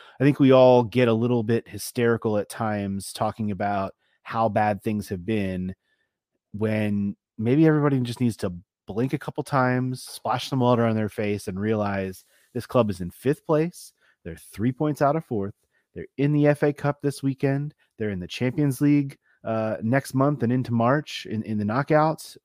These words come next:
uh, again, pl-, playing a team that, by the way, I watched, uh,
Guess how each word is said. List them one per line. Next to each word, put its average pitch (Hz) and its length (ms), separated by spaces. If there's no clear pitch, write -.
uh, 104 160
again, 120 380
pl-, 147 160
playing 196 260
a 139 40
team 185 300
that, 143 120
by 143 160
the 135 100
way, 147 220
I 120 120
watched, 135 480
uh, 120 400